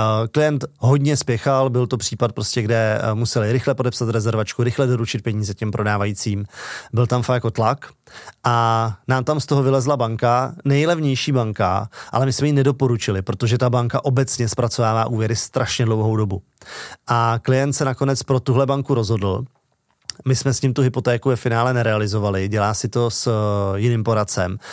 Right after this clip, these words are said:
A já jsem strašně zvědavej, jestli, eh, bude nakonec spokojený nebo ne, protože já si umím představit, že se do toho času, který tam na to měl,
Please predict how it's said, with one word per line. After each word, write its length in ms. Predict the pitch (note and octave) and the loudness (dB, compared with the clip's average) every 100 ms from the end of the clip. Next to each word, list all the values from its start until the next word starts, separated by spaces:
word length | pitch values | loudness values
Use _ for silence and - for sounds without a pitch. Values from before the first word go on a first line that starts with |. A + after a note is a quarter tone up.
| - - | -16 -8
A 60 | G#2 | -4
já 80 | G#2 | -2
jsem 160 | C3+ | 0
strašně 460 | A#2 - C3 - D3 | -2 0 -2 0 0
zvědavej, 540 | B2+ A2+ G#2 G2 G#2 - - - | 2 2 2 0 -2 -6 -16 -6
jestli, 720 | A#2+ C3+ C3 - A2+ G#2 A2+ B2+ _ _ - | 0 2 0 -2 0 0 -2 -6 _ _ -6
eh, 40 | A2 G#2+ G#2 | -2 0 0
bude 220 | G2+ A#2 | 0 0
nakonec 340 | A#2+ A2+ B2+ B2 | 0 0 -2 -2
spokojený 440 | B2 - A#2 A#2 | -4 -2 0 0
nebo 180 | A2+ A2+ | 0 0
ne, 200 | G#2 G2 | -2 -2
protože 340 | G2+ - A2+ | -4 -2 0
já 100 | A#2 | 0
si 140 | G2+ B2 | 0 -2
umím 120 | A#2+ | -2
představit, 540 | A#2+ A2 A#2 G#2+ G#2+ - | -2 -2 -2 -2 -4 -4
že 420 | G#2+ A2+ G#2+ G#2 G2+ | -2 0 0 0 -2
se 160 | - | -2
do 100 | A#2+ | 0
toho 180 | A#2 B2 | 2 2
času, 400 | A2+ D#3 - - - - - | 0 0 -2 -4 -6 -16 -16
který 240 | - A#2+ A2+ | -4 0 0
tam 140 | A#2+ | 0
na 100 | A#2 | 0
to 120 | A2+ | 0
měl, 400 | C3 A#2 G2 G2+ | 0 2 0 -2